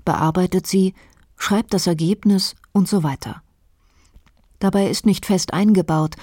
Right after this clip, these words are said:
was die Maschine wie berechnet, sondern die Arbeitsanweisungen stehen auf dem Datenband, das sie einliest. Die Maschine macht also verschiedene Dinge,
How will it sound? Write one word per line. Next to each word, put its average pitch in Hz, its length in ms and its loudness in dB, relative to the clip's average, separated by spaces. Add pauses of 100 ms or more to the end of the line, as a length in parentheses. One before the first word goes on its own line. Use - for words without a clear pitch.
(180)
was 175 300 -2
die 175 140 0
Maschine 160 580 2
wie 185 160 2
berechnet, 160 640 -6 (480)
sondern 180 460 2 (420)
die - 140 -2
Arbeitsanweisungen 202 1120 2
stehen 202 420 2
auf - 180 -4
dem 190 220 0
Datenband, 151 760 -2 (260)
das 160 140 -4
sie - 140 -2
einliest. - 600 -2 (1120)
Die 180 80 2
Maschine 180 480 4
macht 202 240 4
also 143 200 -6
verschiedene 190 580 0
Dinge, 180 380 2